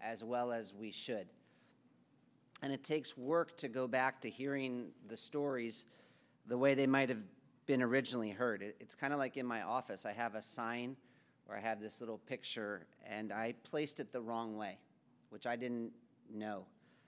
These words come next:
And so I had it horizontal, and it was supposed to be,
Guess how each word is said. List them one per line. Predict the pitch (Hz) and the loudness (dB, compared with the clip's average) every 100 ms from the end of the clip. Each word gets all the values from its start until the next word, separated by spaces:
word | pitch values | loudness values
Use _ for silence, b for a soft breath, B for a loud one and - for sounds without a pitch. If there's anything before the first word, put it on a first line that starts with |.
| b b | b b
And | 104 | -6
so | - | 0
I | 123 | 2
had | 127 139 | 4 4
it | 131 117 110 | 2 -2 -2
horizontal, | 135 131 110 123 131 117 110 123 _ b b b - | 0 2 0 0 0 -2 -6 -10 _ b b b -8
and | 113 | -6
it | 113 | -6
was | 107 | -6
supposed | 113 107 127 - | -6 -2 -2 -2
to | 120 | -6
be, | 107 110 110 | -4 -4 -6